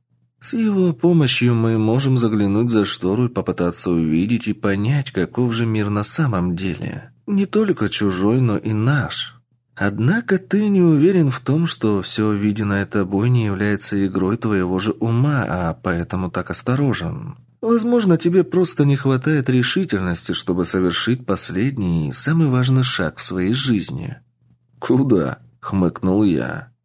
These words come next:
«В бездну собственного безумия?» «Почему это собственного? Коллективного? Окунуться с головой в потрясающий мир, который ты никогда не видел раньше.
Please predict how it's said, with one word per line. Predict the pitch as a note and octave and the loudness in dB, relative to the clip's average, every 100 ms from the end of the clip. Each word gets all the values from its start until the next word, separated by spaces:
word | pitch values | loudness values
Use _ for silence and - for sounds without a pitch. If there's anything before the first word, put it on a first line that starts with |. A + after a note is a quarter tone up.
| _ | _
«В | F#2 C#2+ | -4 0
бездну | D#2 E2+ G2 F2 | 2 2 2 0
собственного | - F#2 F2 F#2+ F2+ F2 E2+ | 0 0 0 0 2 2 2
безумия?» | D#2+ D2+ E2+ D#3 C3 E2 C2 - _ _ _ _ _ | 2 2 2 2 2 0 -4 -12 _ _ _ _ _
«Почему | A3+ A3+ A#3 E3 | -2 0 0 0
это | G#2 A2 | 0 -2
собственного? | B2 G2 F2 - E2 D#2+ D2 - - | -4 -4 -6 -8 -6 -6 -8 -12 -12
Коллективного? | - E2+ D#2 - G2 D#3+ E3 G2 E2 - - _ _ | -6 -6 -6 -6 -4 0 0 -2 -4 -8 -16 _ _
Окунуться | A3+ G#3+ F#3 F3 F#3+ - D3+ | -4 0 4 4 4 2 2
с | C#3 | 2
головой | C3+ C3+ C3 B2 C#3 | 2 4 4 2 0
в | B2+ | -2
потрясающий | A2+ A2 A2 - A#2+ G#2 - A2 | -2 -2 -2 0 0 0 -2 -2
мир, | G#2 C3 B2+ | 0 0 0
который | G#2+ - A#2+ A2 | -2 0 0 0
ты | A2 | -2
никогда | A2 G#2 G#2+ A2+ | -2 -2 -2 0
не | A#2+ B2 | 2 2
видел | B2 B2+ C3 | 2 2 2
раньше. | B2+ D3 G2 - - D2+ | 2 0 -2 -6 -8 -12